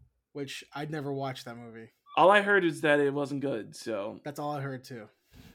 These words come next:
Speaker 2: I can't even remember who's in that, 'cause that's not Michelle Rodriguez. Who's in
Speaker 1: I think
Speaker 2: that?
Speaker 1: that's, isn't that Zoe Saldana?
Speaker 2: Is it her?
Speaker 1: Yeah.
Speaker 2: Okay.
Speaker 1: Zoe Saldana,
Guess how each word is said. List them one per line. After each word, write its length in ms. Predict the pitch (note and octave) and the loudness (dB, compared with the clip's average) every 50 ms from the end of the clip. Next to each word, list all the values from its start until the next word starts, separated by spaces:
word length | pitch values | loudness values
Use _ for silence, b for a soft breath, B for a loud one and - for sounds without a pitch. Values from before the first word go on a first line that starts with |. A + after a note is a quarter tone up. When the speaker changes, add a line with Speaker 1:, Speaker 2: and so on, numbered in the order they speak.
| B B _ _ - | B B _ _ -8
Speaker 2:
I 100 | - A3 | -6 -4
can't 180 | - E4 D#4+ | 0 0 2
even 80 | C#4 B3+ | 2 2
remember 240 | A3+ A3+ A3 G#3+ G#3 | 2 2 2 2 0
who's 160 | G#3+ G#3 E3+ | 0 0 -2
in 140 | F#3 F3+ E3 | -2 -2 -2
that, 200 | D3+ C3+ G#2 - | -4 -6 -6 -6
'cause 100 | D#3+ D#3 | -6 -4
that's 200 | F#3+ G#3 - - | -4 -4 -2 -2
not 140 | B3+ C4 A3+ | -2 -2 -2
Michelle 260 | - - F#3+ F3+ F#3 | 0 2 2 4 4
Rodriguez. 560 | E3+ D3+ C3+ C#3+ D#3 C#3 C3 A#2+ A#2+ A#2 - | 4 2 2 0 -2 -2 -4 -4 -6 -8 -8
Who's 160 | - F3+ E3 | -10 -8 -8
in 120 | C#3+ B2 A#2 | -8 -6 -4
Speaker 1:
I 20 | D#3+ | -4
think 100 | F#3+ A3+ | -2 -2
Speaker 2:
that? 100 | A#3 G3 D3 | -2 -4 -6
Speaker 1:
that's, 40 | A3+ F#3 | -8 -8
isn't 120 | D3 F3 | -6 -6
that 140 | G3 E3+ C#3+ | -6 -6 -6
Zoe 320 | C3+ D3 D3+ D3+ D3+ C#3+ | -6 -4 -4 -4 -4 -4
Saldana? 680 | C#3 C#3+ C#3 C3+ C3+ C3+ C#3 C#3+ D#3+ F3 G3 F#3+ F#3 - _ _ _ _ _ | -6 -8 -8 -8 -8 -10 -10 -10 -10 -12 -12 -14 -16 -18 _ _ _ _ _
Speaker 2:
Is 140 | D3 D3+ D#3+ | -6 -2 0
it 140 | G3+ G#3+ G3+ | 0 0 0
her? 320 | G#3 G#3+ A3+ A#3+ B3+ A#3 - _ _ _ _ _ _ _ _ _ _ _ _ _ _ _ _ _ _ _ _ _ _ _ _ _ _ - | -2 -4 -4 -4 -6 -8 -14 _ _ _ _ _ _ _ _ _ _ _ _ _ _ _ _ _ _ _ _ _ _ _ _ _ _ -12
Speaker 1:
Yeah. 360 | C#3+ C#3 C3+ B2 A#2+ A#2+ A#2+ _ _ _ _ _ _ _ _ _ _ _ _ _ C#3 | -10 -8 -8 -8 -8 -10 -12 _ _ _ _ _ _ _ _ _ _ _ _ _ -8
Speaker 2:
Okay. 180 | C#3 C3 D3+ | -8 -6 -6
Speaker 1:
Zoe 180 | E3+ D3 C#3+ C#3+ | -6 -4 -4 -6
Saldana, 520 | C3+ - C3+ B2+ B2+ B2+ B2 B2 B2 B2 | -8 -10 -12 -12 -12 -12 -14 -14 -16 -16